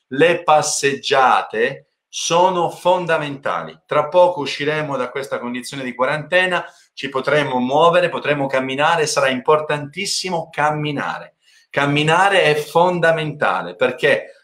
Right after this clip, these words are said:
se noi abbiamo un'abitudine felice, quell'abitudine felice lì per una donna è camminare, perché camminare creerà un miglioramento della microcircolazione. Fondamentale.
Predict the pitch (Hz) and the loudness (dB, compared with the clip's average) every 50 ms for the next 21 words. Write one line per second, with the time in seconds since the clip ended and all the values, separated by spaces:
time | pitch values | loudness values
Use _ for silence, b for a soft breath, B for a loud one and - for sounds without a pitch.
0 | B B _ - - - 151 143 147 156 170 190 202 202 190 180 170 147 147 160 | B B _ -12 -6 -2 -2 -2 0 0 2 2 4 4 4 4 2 2 2 2
1 | 160 147 135 120 110 104 101 107 113 113 120 123 123 120 - - 139 180 185 175 | 2 4 2 2 0 -2 -6 -8 -4 -2 0 0 0 -2 -2 -6 -4 -4 -4 -4
2 | 147 160 147 139 135 139 135 135 156 185 196 - - 180 165 - - - 135 135 | -4 -4 -4 -4 -2 -2 -4 -2 -2 -4 -6 -4 -4 -4 -4 -4 -4 -2 0 0
3 | 135 131 135 135 175 160 156 151 139 143 147 139 139 - 147 147 135 131 127 123 | 0 0 -4 -8 -10 -8 -8 -8 -6 -6 -8 -8 -6 -6 -6 -6 -6 -4 -4 -2
4 | 131 135 139 170 190 185 165 139 127 120 - - 151 160 160 156 151 151 143 117 | -2 0 2 2 2 2 0 -2 -4 -4 -4 0 0 0 0 -2 -4 -4 -4 -4
5 | 98 87 85 85 80 B B B B B B _ 113 110 - 135 - - 143 143 | -4 -4 -4 -6 -10 B B B B B B _ -14 -8 -8 -8 -2 0 -2 0
6 | 147 160 185 196 202 180 175 - 156 151 143 135 127 123 123 123 131 135 139 143 | 0 0 0 0 0 0 0 2 2 2 4 4 2 2 0 -2 -4 -4 -4 -2
7 | 143 151 147 156 160 170 185 196 190 190 165 151 151 139 147 143 156 147 139 139 | 0 0 2 0 0 -2 -2 -4 -4 -6 -2 0 2 2 2 0 0 -4 -6 -8
8 | 131 131 120 - 123 117 110 107 - - 92 82 78 76 76 - _ _ _ _ | -8 -8 -10 -6 -4 -4 -4 -4 -6 -10 -12 -14 -14 -14 -18 -20 _ _ _ _
9 | _ _ _ _ _ - - - 208 214 208 196 175 180 170 160 151 139 139 - | _ _ _ _ _ -18 -2 2 4 4 4 4 2 2 0 0 -2 -6 -6 -4
10 | 104 85 82 78 - - _ | -4 -4 -4 -6 -10 -14 _